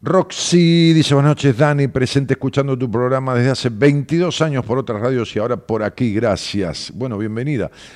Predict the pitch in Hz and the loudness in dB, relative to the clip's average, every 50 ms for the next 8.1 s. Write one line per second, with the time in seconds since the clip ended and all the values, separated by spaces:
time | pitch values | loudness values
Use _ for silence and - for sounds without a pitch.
0 | - - - - 113 120 131 156 156 143 127 117 107 101 101 117 120 - - 120 | -20 -12 -4 -2 -2 0 0 0 0 0 2 2 0 0 -2 -4 -6 -6 -6 -8
1 | 101 - 107 - - 135 123 - - 117 101 - - 110 117 123 127 120 98 - | -8 -8 -10 -10 -8 -8 -8 -6 -6 -8 -8 -6 -8 -8 -8 -6 -8 -8 -6 -6
2 | 110 107 98 101 104 104 107 113 117 120 120 120 120 117 110 110 107 107 104 - | -6 -6 -4 -4 -4 -4 -4 -4 -4 -4 -4 -4 -6 -6 -6 -6 -6 -6 -8 -10
3 | _ _ - - 113 104 101 107 117 127 117 107 - 104 104 98 - 120 117 110 | _ _ -6 -4 -4 -2 -2 -4 -4 -6 -8 -8 -10 -10 -10 -8 -4 -2 -2 0
4 | 107 104 90 - - - - - - - - - - - - - - - - 113 | 0 -2 -4 -8 -16 -20 -20 -20 -20 -20 -20 -20 -20 -20 -20 -20 -18 -10 -6 -6
5 | 117 113 95 101 98 107 113 117 113 104 101 98 101 82 - - - 101 98 107 | -6 -4 -4 -4 -2 -2 -2 -2 -2 -2 -4 -4 -6 -8 -6 -4 -2 -2 -2 -2
6 | 104 110 120 113 107 95 78 71 64 - _ _ _ _ _ - - - _ _ | -2 -4 -4 -4 -4 -6 -8 -10 -14 -18 _ _ _ _ _ -20 -20 -20 _ _
7 | _ _ _ _ - - 113 95 95 98 101 104 107 143 139 123 101 85 73 64 | _ _ _ _ 0 2 2 2 2 -2 -4 -2 0 2 2 2 0 -2 -6 -12
8 | 62 | -14